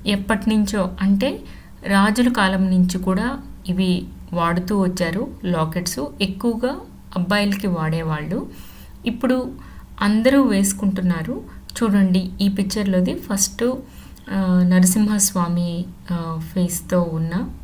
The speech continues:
ఈ పులిగోరు చాలా సింపుల్‌గా ఇలా చేయించుకుంటే కొన్ని తక్కువ వెయిట్‌లో ఉంటాయి. సెకండ్ది కూడా చూడండి, ఇలాంటివి కొంచెం ఎక్కువ వెయిట్ పడుతూ ఉంటాయి.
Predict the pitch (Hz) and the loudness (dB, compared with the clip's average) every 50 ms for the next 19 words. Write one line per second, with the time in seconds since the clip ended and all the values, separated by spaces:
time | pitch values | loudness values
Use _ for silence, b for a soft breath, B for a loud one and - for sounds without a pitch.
0 | - - 175 165 170 - 170 160 165 165 165 165 196 247 277 - - 208 185 185 | -8 -6 -6 -6 -4 -6 -6 -4 -4 -6 -6 -4 -4 -4 -4 -4 -2 0 0 2
1 | 180 - - 196 190 190 196 196 - 214 214 208 233 240 - - B B B B | 0 2 2 2 2 2 0 -2 -2 -2 -2 -2 -2 -2 -4 -4 B B B B
2 | B B B B B - 220 214 226 226 220 - 233 226 233 247 240 - - - | B B B B B -2 0 0 0 0 0 -2 -2 2 2 2 2 0 -2 -4
3 | 233 226 240 302 339 - - - 214 220 226 247 285 392 - - - - 214 - | -6 -4 -6 -8 -10 -6 -4 -2 -2 0 0 0 -2 -4 -6 -8 -6 -6 -6 -6
4 | - - - 254 254 247 226 214 185 175 180 - 185 170 170 165 165 - - 160 | -6 -4 -2 0 0 2 2 0 0 0 -2 -2 -2 -2 -2 -2 -4 -4 -4 -4
5 | 165 208 294 - B B B B B B B B - - 208 190 - 220 208 202 | -4 -4 -6 -6 B B B B B B B B -6 -4 -4 -2 0 0 2 2
6 | 190 208 190 196 180 180 175 180 - 175 180 160 165 180 226 277 - - - - | 2 2 0 0 0 0 0 -2 -4 -6 -4 -4 -2 -2 -2 -2 -4 -6 -10 -14
7 | - - - - - - - - - - - - - - - - - - - - | -14 -16 -16 -16 -18 -18 -18 -18 -18 -18 -18 -18 -18 -18 -18 -18 -18 -18 -18 -18
8 | - - - - - - - 196 214 214 214 214 208 196 220 220 311 415 - - | -20 -20 -20 -20 -10 -2 0 2 2 2 2 0 0 -2 -4 -6 -6 -8 -10 -8
9 | - 240 220 220 226 220 - - 254 240 247 240 - - 190 185 - - 208 196 | -4 -2 0 0 -2 -2 -4 -2 0 0 0 -2 -2 -2 -2 -2 -2 0 0 2
10 | 185 185 180 180 180 185 - 175 165 160 160 - 175 160 160 156 156 - - - | 2 4 2 2 0 -2 -4 -4 -4 -6 -6 -6 -6 -4 -4 -4 -4 -6 -8 -6
11 | 160 202 254 - - | -4 -4 -4 -4 -6